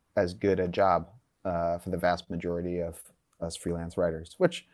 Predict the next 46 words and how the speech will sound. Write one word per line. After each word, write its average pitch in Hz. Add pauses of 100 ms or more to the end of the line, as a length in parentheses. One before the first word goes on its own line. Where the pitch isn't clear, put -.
(120)
some 180
of 151
us 131
are 120
still 113
lucky 104
to 98
make 92
a 92
living 127
off 90
of 101
it. 92
And 80
I, 85 (260)
again, 82
um, 85 (580)
can't 120
stress 120
how 98
lucky 107
I 92 (100)
feel 107
to 98
be 92
able 87
to 90
do 196
that. 98 (560)
But 117
at 98
the 92
same 101
time, 95
if 82
you, 95
when 90
you 90
start 92
looking 92
back 87
at 85
people 92
who 90
are 87
getting 85